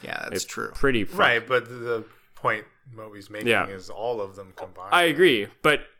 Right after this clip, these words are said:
Speaker 2: what I'm kinda getting at here is that I don't think you need all of them. It's
Speaker 3: Uh, yeah, I mean, obviously you don't need all of them, but
Speaker 1: I
Speaker 3: I
Speaker 1: feel
Speaker 3: don't know. There's,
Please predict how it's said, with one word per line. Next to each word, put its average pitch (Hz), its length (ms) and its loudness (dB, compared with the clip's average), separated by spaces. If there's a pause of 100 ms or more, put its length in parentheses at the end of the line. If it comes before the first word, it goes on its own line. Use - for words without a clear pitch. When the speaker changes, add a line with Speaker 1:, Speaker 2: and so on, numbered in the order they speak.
(200)
Speaker 2:
what 143 200 4
I'm 127 160 4
kinda 127 220 2
getting 117 240 2
at 104 100 2
here 104 220 2
is 95 100 -4
that 95 300 -4
I 98 40 0
don't 131 120 2
think 143 160 -4
you 101 80 -4
need 110 260 4
all 98 220 0
of 76 80 -10
them. 80 260 -10 (440)
It's 127 260 2
Speaker 3:
Uh, 143 60 0 (120)
yeah, 139 240 4
I 104 160 -4
mean, 120 160 -6
obviously 117 400 -2
you 107 80 -16
don't 113 400 -16
need 117 380 -12
all 127 420 -2
of 110 220 -8
them, 104 340 -14 (180)
but 117 600 0 (520)
Speaker 1:
I 185 120 4
Speaker 3:
I 208 40 8 (120)
Speaker 1:
feel 214 160 8
Speaker 3:
don't 185 120 4
know. 208 280 4
There's, 127 380 2